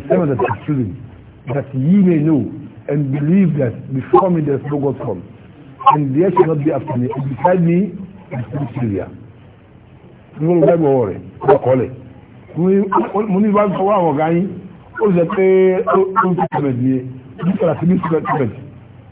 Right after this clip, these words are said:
ó sì fi eight verse twelve. Wọ́n sọ pé Jésù ṣe wá àbí báyìí nìyọ. Nìkan wá béèrè béèrè. Mo ní kó bẹ̀rẹ̀ pé wá àti ge Jésù gan máa béèrè béèrè mbẹ̀. Wá àti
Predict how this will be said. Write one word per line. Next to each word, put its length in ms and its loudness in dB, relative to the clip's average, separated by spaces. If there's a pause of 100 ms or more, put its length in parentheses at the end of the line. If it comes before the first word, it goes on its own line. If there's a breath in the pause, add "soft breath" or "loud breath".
ó 200 0
sì 60 -6
fi 280 -6
eight 140 -2 (460)
verse 200 -2
twelve. 240 0 (1700)
Wọ́n 220 2
sọ 80 2 (120)
pé 80 2 (560)
Jésù 260 2
ṣe 80 0
wá 120 4
àbí 120 2
báyìí 260 0
nìyọ. 300 -2 (1120)
Nìkan 180 -2
wá 100 2
béèrè 220 2
béèrè. 300 2
Mo 100 -2
ní 100 0
kó 60 -2
bẹ̀rẹ̀ 220 2
pé 380 2
wá 100 6
àti 200 0
ge 160 2
Jésù 180 0
gan 180 -2
máa 100 0
béèrè 220 0
béèrè 200 0
mbẹ̀. 180 -2 (1080)
Wá 140 2
àti 120 0